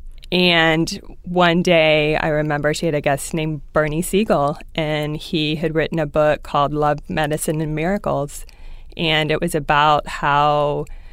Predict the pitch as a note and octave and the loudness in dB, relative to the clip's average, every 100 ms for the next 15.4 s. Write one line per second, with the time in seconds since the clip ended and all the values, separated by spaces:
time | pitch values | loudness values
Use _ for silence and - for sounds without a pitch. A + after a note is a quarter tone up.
0 | - - - - - E3+ E3+ E3+ F3 D#3+ | -16 -16 -14 -8 0 2 4 2 2 2
1 | D#3+ - - E3+ D#3+ E3 - C#4+ D4 - | 2 -4 -8 -2 0 0 -2 0 0 2
2 | B3+ A3 F3 E3+ E3 F3 E3 G3 G#3 - | 2 2 2 2 2 2 2 4 2 2
3 | F3+ - F3 - F3+ D#3+ D#3 - F3 E3 | -2 -2 -4 -4 -2 -2 -2 -4 -4 -2
4 | D#3 D#3 D#3 D3+ D3+ D#3+ - - - D#3 | 2 4 4 2 0 -6 -12 -10 -4 -2
5 | D3 C#3+ C#3+ - - - - - - - | -2 -4 -6 -10 -12 -12 -12 -16 -20 -20
6 | - F3 F3 D#3+ D#3+ D3 D#3 D3+ - D3+ | -10 -2 0 0 -2 -2 -4 -4 -4 -4
7 | D3 - C#3+ C#3 - E3 E3 A3+ B3+ A3+ | -4 -2 0 0 -2 -4 -2 0 0 -2
8 | F#3 C#3+ G3+ - - F3+ F#3+ G3+ G#3 - | -2 -4 -4 -6 -4 0 2 2 -2 -4
9 | F#3 G#3+ - C#4 G#3 F3 E3 D3+ - F#3 | -4 -4 -2 0 2 2 2 2 2 0
10 | F#3+ F#3 F3 F3+ A3+ C#4 G#3+ E3+ D#3 D#3 | 2 4 4 4 2 2 2 2 0 -2
11 | - E3 F3+ A#3+ A3 E3+ D3+ D#3 G3 D#3 | -2 -2 -2 0 0 2 4 4 4 2
12 | - - - - - - F#3 F#3+ F3+ F#3 | 2 -8 -20 -20 -20 -2 2 2 4 4
13 | F#3 F#3 E3+ F3 F3 E3+ E3+ - D#3+ F#3+ | 4 4 4 2 2 2 -2 -2 -2 -2
14 | - F3+ E3 D#3+ D#3 - E3 F3 - F#3+ | 0 0 0 0 -4 -2 -2 -2 2 2
15 | E3 - - | 2 0 -6